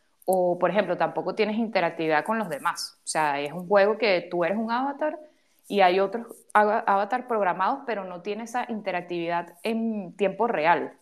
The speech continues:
que es lo que realmente tiene un metaverso.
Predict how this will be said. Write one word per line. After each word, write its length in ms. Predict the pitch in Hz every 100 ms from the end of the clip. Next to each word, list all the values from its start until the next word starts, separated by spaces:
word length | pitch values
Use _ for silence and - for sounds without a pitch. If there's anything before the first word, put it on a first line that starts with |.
| _ _ _
que 180 | 175 165
es 120 | 160
lo 120 | 180
que 220 | 185 208
realmente 480 | 175 160 160 175 196
tiene 180 | 196 180
un 80 | 196
metaverso. 640 | 196 156 147 143 - -